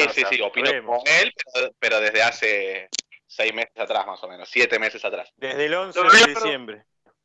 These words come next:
Speaker 3: lo voy a preguntar de otra manera. ¿Usted cree que Alberto Fernández no es peronista?
Speaker 2: No, por supuesto. Por supuesto, no es peronista.
Speaker 3: Por su-, ahí está. ¿Usted está bien?
Speaker 2: Sí, sí, sí. Diez puntos,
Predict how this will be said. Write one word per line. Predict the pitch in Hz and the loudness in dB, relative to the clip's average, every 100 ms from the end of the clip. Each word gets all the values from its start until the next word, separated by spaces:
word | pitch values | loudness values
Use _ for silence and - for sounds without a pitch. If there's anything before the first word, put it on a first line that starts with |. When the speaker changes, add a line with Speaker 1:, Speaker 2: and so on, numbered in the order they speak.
| _ _ | _ _
Speaker 3:
lo | 175 | -2
voy | 190 226 | 0 0
a | 226 | 0
preguntar | 214 202 185 214 208 220 | -4 -4 -6 -10 -2 0
de | 214 | 0
otra | 202 196 | 0 0
manera. | 185 180 165 135 123 | 0 0 2 0 -2
¿Usted | 165 - 247 | -8 -6 -4
cree | 262 247 | -4 -6
que | 190 | -4
Alberto | 170 190 208 180 | -2 -2 -4 -10
Fernández | - 160 170 190 185 135 | -6 -8 -4 -4 -4 -4
no | 170 | -4
es | 185 | -4
peronista? | - 147 165 - 151 - _ _ _ _ _ _ _ _ _ _ _ _ _ _ _ _ _ _ _ | -2 -4 -4 -6 -6 -6 _ _ _ _ _ _ _ _ _ _ _ _ _ _ _ _ _ _ _
Speaker 2:
No, | 95 127 | 2 4
por | 127 | 2
supuesto. | - - 127 127 - _ _ _ _ _ _ | -6 0 0 0 -8 _ _ _ _ _ _
Por | 101 - | -14 -10
supuesto, | 110 107 92 _ | -2 -2 -4 _
no | 101 | -2
es | 117 | -2
peronista. | 110 107 95 - _ | 0 -4 -8 -16 _
Speaker 3:
Por | - | -18
su-, | _ 143 _ _ _ _ - - - - - - - | _ -20 _ _ _ _ -20 -20 -20 -20 -20 -12 -4
ahí | 120 117 | -4 -4
está. | - 104 - _ _ _ _ _ | -8 -10 -10 _ _ _ _ _
¿Usted | - 254 | -6 -4
está | 254 190 | -2 -2
bien? | 147 226 381 370 _ _ _ _ _ _ _ _ _ _ | -2 -2 -4 -14 _ _ _ _ _ _ _ _ _ _
Speaker 2:
Sí, | - - 147 160 160 131 | -18 -2 -2 2 0 0
sí, | 127 | -4
sí. | 104 - _ _ _ | -10 -16 _ _ _
Diez | 127 | -4
puntos, | - 113 95 | -4 -12 -12